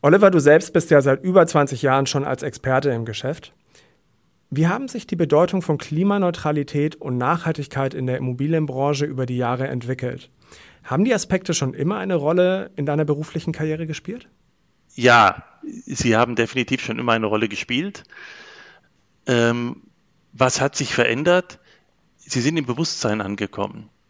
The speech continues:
Speaker 2: Wenn wir vor zwanzig Jahren, haben wir über Energiesparen gesprochen, aber wir haben noch nicht über Klimaneutralität oder Nachhaltigkeit gesprochen. Es ist schön, dass es so ist.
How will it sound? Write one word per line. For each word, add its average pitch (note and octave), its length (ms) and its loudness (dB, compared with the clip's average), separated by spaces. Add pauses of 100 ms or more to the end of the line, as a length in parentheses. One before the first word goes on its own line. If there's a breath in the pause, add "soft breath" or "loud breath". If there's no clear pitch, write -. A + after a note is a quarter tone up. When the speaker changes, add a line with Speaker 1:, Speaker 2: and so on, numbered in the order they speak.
(140)
Speaker 2:
Wenn C3+ 120 2
wir C#3+ 120 2
vor C3+ 120 2
zwanzig D3+ 420 2
Jahren, D3 520 4 (720 loud breath)
haben B2+ 280 0
wir C3+ 80 6
über B2 160 2
Energiesparen C#3 800 2
gesprochen, C#3+ 580 -4
aber B2+ 220 0
wir A#2 120 4
haben B2 200 2
noch A#2 100 2
nicht - 360 -4 (400 soft breath)
über A2+ 200 2
Klimaneutralität A#2 1040 2
oder G#2+ 160 4
Nachhaltigkeit G#2+ 640 -2
gesprochen. - 460 -6 (840 loud breath)
Es B2 160 2
ist B2+ 140 0
schön, E3 260 4
dass D3+ 220 2
es B2+ 80 -4
so - 100 -2
ist. - 460 0